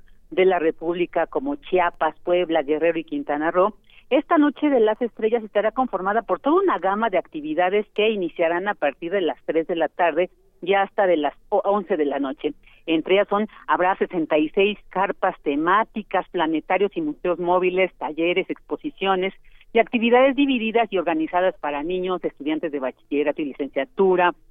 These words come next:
adultos mayores y personas con discapacidad, en fin, para el público en general. También se desarrolla-,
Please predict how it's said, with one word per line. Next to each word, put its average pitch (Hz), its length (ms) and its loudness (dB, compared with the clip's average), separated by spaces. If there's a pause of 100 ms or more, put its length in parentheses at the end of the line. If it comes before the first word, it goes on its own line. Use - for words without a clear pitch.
(160)
adultos 202 420 2
mayores 170 460 0
y 160 60 -12
personas 160 400 -6
con 160 200 -6
discapacidad, 165 920 0 (300)
en 233 260 2
fin, 330 180 4
para 208 180 2
el 190 100 2
público 208 400 0
en 202 120 -4
general. 143 400 -4 (280)
También 247 300 2
se 381 80 2
desarrolla-, 190 500 2